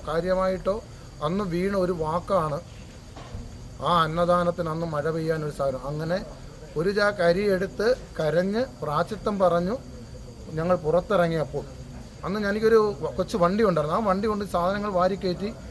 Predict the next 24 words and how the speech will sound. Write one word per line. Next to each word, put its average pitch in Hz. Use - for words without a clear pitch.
വേറെ 196
എടുത്ത് 185
കൊണ്ടിട്ട് 185
വെക്കാന്ന് 190
പറഞ്ഞാൽ 175
വണ്ടി 185
ഇവിടെ 180
അങ്ങോട്ട് 175
കയറി 160
നടുക്കങ്ങ് 151
താന്നുപോയി. 127
അതുപോലും 233
ചെയ്യാൻ 196
പറ്റാത്തൊരു 190
സാഹചര്യം 185
ഉണ്ടായി. 127
അങ്ങനെ 302
വന്നൊരു 240
സാഹചര്യം 233
വന്നപ്പോൾ 208
ഇതിനകത്ത് 196
പ്രാശ്ചിത്തം 196
പറഞ്ഞു 185
പുറത്തിറങ്ങി. 175